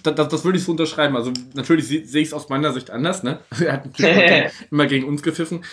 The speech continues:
Speaker 1: Also ich, ich fand, er hatte keine klare Linie. Er hat irgendwie Sachen abgepfiffen,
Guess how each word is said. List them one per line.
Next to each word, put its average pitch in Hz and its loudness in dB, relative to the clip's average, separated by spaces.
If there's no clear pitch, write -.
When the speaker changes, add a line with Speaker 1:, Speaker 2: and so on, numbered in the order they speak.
Speaker 1:
Also 143 4
ich, 151 -4
ich 156 -4
fand, 175 2
er 165 4
hatte 165 0
keine 160 -2
klare 147 0
Linie. 127 2
Er 110 -2
hat 143 2
irgendwie 147 2
Sachen 151 0
abgepfiffen, 165 0